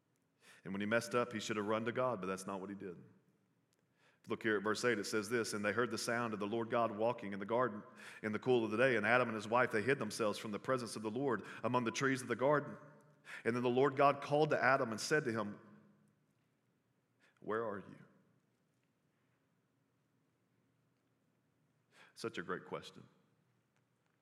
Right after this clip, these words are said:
Where, where are you tonight? Are you hiding from God? I think there's been times in my life where I'm like, "You know, I think,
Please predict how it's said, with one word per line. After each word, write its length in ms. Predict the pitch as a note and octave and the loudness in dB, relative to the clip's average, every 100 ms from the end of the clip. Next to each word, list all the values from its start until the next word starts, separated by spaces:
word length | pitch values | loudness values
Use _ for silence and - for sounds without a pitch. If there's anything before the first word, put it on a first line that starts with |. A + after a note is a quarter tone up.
| _ _ _ _ _ _ _ _ _ _ _ _ - | _ _ _ _ _ _ _ _ _ _ _ _ -10
Where, 160 | C3 - | -8 -4
where 180 | A#2 A#2 | 0 2
are 140 | F#2+ | 2
you 120 | F2 F2 | -2 -6
tonight? 320 | F2 F2 G2+ - - _ _ _ _ _ _ _ _ _ _ _ _ _ _ _ _ _ _ _ _ _ _ _ _ _ _ - | -6 -8 -10 -16 -20 _ _ _ _ _ _ _ _ _ _ _ _ _ _ _ _ _ _ _ _ _ _ _ _ _ _ -10
Are 40 | G#2 | -8
you 100 | G2+ | 0
hiding 320 | G#2+ G#2 G#2+ | 4 4 2
from 220 | G#2 A2 | -6 -4
God? 240 | G#2 G2 - - _ _ _ _ _ _ _ _ _ _ _ _ _ _ _ _ _ _ | -4 -6 -10 -20 _ _ _ _ _ _ _ _ _ _ _ _ _ _ _ _ _ _
I 40 | - | -6
think 100 | F#2 | -6
there's 120 | F#2+ | -4
been 120 | G#2 | -6
times 300 | F2+ G#2+ G2 | -2 -2 -2
in 60 | G2+ | -4
my 100 | G2 | -2
life 300 | G2 G2 F#2+ | -2 -2 -2
where 80 | G2+ | -4
I'm 80 | |
like, 140 | F#2+ F#2+ | -4 -6
"You 80 | A#2 | -4
know, 260 | A#2 A2 A2 - | -2 -2 -4 -8
I 80 | G#2+ | -8
think, 240 | - C#3 | -6 -8